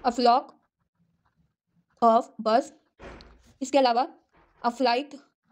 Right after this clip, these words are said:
of birds, a fleet of ships, ठीक। कुछ अब note करने वाली बात हम बता रहे हैं, जब दो या दो से अधिक, मतलब जैसे दो या दो से अधिक noun को जोड़ा जाता है, ठीक,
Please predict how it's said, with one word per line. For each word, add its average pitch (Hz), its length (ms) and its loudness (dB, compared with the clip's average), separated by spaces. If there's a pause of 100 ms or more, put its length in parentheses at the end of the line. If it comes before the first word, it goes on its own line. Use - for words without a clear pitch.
(160)
of 240 300 2 (680)
birds, 233 300 -2 (1120)
a 226 120 2 (720)
fleet 339 300 -2 (400)
of 233 260 2 (1000)
ships, - 320 -8 (540)
ठीक। 254 220 -4 (760)
कुछ 381 320 -2
अब 277 80 0
note 285 220 -2
करने 277 120 -2
वाली 240 120 0
बात 214 240 -2 (280)
हम 220 160 -6
बता 208 180 -2
रहे 196 100 -4
हैं, - 200 -16 (260)
जब 262 240 2
दो 247 180 2
या 349 100 2
दो 285 140 -4
से 294 120 -8
अधिक, 233 380 -10
मतलब 262 340 -4
जैसे 214 180 -6
दो 226 260 4
या 240 240 0 (120)
दो 226 160 -2
से 262 160 -6
अधिक 233 340 -6
noun 220 260 -2
को 285 120 -2
जोड़ा 220 220 2
जाता 208 220 -4
है, 196 160 -6 (420)
ठीक, - 260 -6